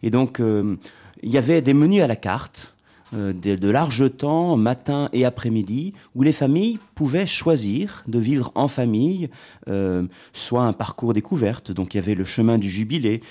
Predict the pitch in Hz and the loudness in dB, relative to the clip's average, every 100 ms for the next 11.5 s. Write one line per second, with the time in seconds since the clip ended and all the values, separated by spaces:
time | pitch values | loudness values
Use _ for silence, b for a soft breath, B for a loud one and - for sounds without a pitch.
0 | B B 90 87 87 95 95 - 113 92 | B B -12 -10 -6 -6 -6 -4 -6 -2
1 | 90 90 90 90 120 117 - - 101 92 | -2 -2 -4 -4 -2 -2 -4 -4 -2 -2
2 | 85 95 139 127 135 127 127 139 131 123 | -4 -4 -2 0 0 -2 0 0 0 -4
3 | B B B 95 92 87 85 87 65 53 | B B B -8 -6 -6 -6 -6 -6 -8
4 | - 55 - 85 98 90 98 110 117 117 | -10 -10 -10 -6 -4 0 2 4 4 2
5 | - 127 107 92 107 107 98 107 98 95 | 0 -2 -2 -2 -2 -2 -2 -2 -2 0
6 | 143 165 120 B B - - 113 113 98 | 2 0 -4 B B -6 -2 2 2 0
7 | 95 95 104 113 98 95 101 104 101 104 | -2 0 2 2 2 0 2 2 2 0
8 | 104 175 - B - 113 117 123 123 170 | 0 -2 -4 B -4 0 0 0 2 2
9 | 170 123 101 104 175 123 113 120 101 101 | 2 4 2 2 0 -2 -4 -6 -6 -6
10 | - 90 B B - - 98 101 - 107 | -6 -10 B B -12 -4 -2 0 0 0
11 | 110 120 123 110 | 2 2 2 0